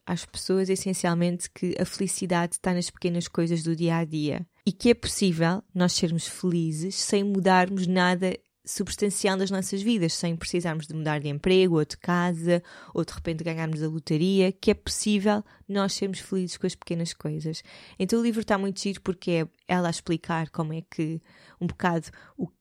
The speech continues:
o que é que nos torna, o que é que faz de nós pessoas felizes. Depois ela explica porque é que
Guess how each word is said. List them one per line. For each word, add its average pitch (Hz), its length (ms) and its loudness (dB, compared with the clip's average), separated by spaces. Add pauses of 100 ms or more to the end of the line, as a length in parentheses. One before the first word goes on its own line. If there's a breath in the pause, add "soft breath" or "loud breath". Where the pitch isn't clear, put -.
(140)
o 180 60 -8
que - 160 4
é 196 40 4
que 190 140 -6
nos 180 160 -2
torna, 175 460 4
o - 20 -2
que - 140 -2
é - 20 -6
que - 100 -16
faz 170 240 2
de 165 60 -10
nós 175 300 2
pessoas - 360 -2
felizes. 170 840 -4 (500 soft breath)
Depois 190 240 6
ela 180 160 6
explica 175 560 2
porque - 280 -4
é 156 40 0
que - 120 -16